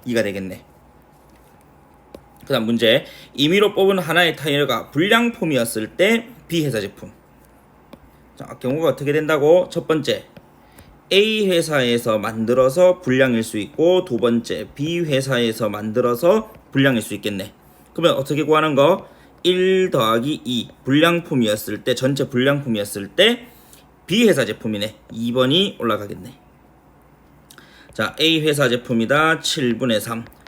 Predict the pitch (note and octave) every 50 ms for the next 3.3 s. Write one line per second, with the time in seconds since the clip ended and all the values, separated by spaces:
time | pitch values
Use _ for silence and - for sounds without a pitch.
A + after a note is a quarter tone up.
0 | - - - - C#3+ D3 C#3+ C#3+ C3 C3+ C3+ - B2+ A#2+ A2+ A#2 A#2 A#2 - A#2+
1 | A2+ A2 G#2+ G#2 C#3 D#3 E3+ F3 F3 E3 - B2+ A2+ - - - A#2 A#2+ A#2 G#2+
2 | - A#2+ A#2 A2 A2 - - - - - - A#2 A2+ A2+ A2+ G#2+ G#2+ A2 C3 D3
3 | E3 F3 F#3 F#3 F#3+